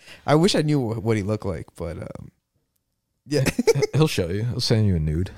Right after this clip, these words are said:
Speaker 2: after this.
Speaker 1: Oh, sick.
Speaker 2: I think a few people on the team have seen him now. I think, uh, Noah Animal, maybe Noah Animal and
Speaker 1: Uh, Ma-,
Speaker 2: Snacks.
Speaker 1: Max called him handsome, like, four times.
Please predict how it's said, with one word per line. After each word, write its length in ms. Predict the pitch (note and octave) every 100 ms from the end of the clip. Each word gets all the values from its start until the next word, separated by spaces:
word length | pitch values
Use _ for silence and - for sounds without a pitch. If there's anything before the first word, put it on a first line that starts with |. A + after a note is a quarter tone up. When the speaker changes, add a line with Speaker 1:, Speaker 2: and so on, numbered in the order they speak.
| -
Speaker 2:
after 180 | F#2 G2
this. 260 | G2+ A#2+ -
Speaker 1:
Oh, 120 | F3+
sick. 580 | D3 - - - - -
Speaker 2:
I 60 | A#2+
think 140 | D#3+
a 40 | C#3
few 160 | A#2
people 200 | A2+ G2+
on 60 | F#2+
the 60 | F2
team 200 | G2+ E2
have 100 | E2
seen 160 | E2+
him 140 | D#2 E2
now. 220 | F2+ G#2 -
I 80 | G2
think, 200 | F2+ F2+
uh, 380 | F2 E2+ E2+ -
Noah 560 | G2 F#2 F2 F2 F2+ F2+ -
Animal, 480 | F#2 F#2 F#2+ G#2 - _
maybe 520 | F#2 F2+ F#2 F#2 G2+ - _ _ _ _ _
Noah 180 | A2+ A2
Animal 400 | G#2 G2+ G2+ G2
and 160 | F#2 F2
Speaker 1:
Uh, 140 | D3+ D3+
Ma-, 120 | E3
Speaker 2:
Snacks. 140 | G3 C#3
Speaker 1:
Max 260 | E3 G#3
called 180 | A3+ G#3
him 60 | C#3
handsome, 380 | A2+ C3+ B2+ G#2+
like, 160 | G#2
four 180 | - A#2+
times. 480 | - A2 G2+ A2+